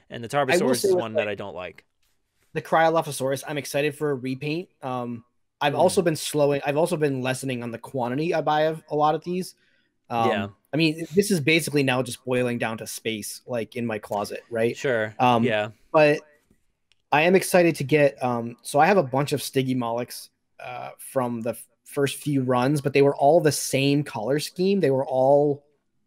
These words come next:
Speaker 2: like the
Speaker 1: Yeah,
Speaker 2: one in the
Speaker 1: yeah.
Speaker 2: movie. And the Camp Cretaceous one is just different enough that I feel like I wanna get a couple of those to be like, "Hey, here's, like, the male and female,"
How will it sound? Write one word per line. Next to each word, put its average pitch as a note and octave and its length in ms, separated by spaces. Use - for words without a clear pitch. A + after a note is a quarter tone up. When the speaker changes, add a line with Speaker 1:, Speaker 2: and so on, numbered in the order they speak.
Speaker 2:
like B2+ 300
the A#2+ 140
Speaker 1:
Yeah, C3+ 60
Speaker 2:
one C3+ 140
in A#2+ 60
the A#2 140
Speaker 1:
yeah. G#2+ 60
Speaker 2:
movie. F3 280
And C3+ 100
the B2+ 80
Camp F#3 300
Cretaceous D3+ 480
one G#3 300
is D3+ 260
just E3 440
different D#3+ 360
enough C3+ 540
that C#3+ 80
I C#3 120
feel E3 380
like C#3+ 260
I B2+ 100
wanna C#3 260
get C3+ 100
a B2 40
couple D#3 320
of C#3 60
those C#3 260
to - 120
be C3+ 120
like, B2+ 180
"Hey, D3+ 280
here's, C3+ 300
like, B2+ 200
the C3 60
male B2 240
and A#2 100
female," A#2 460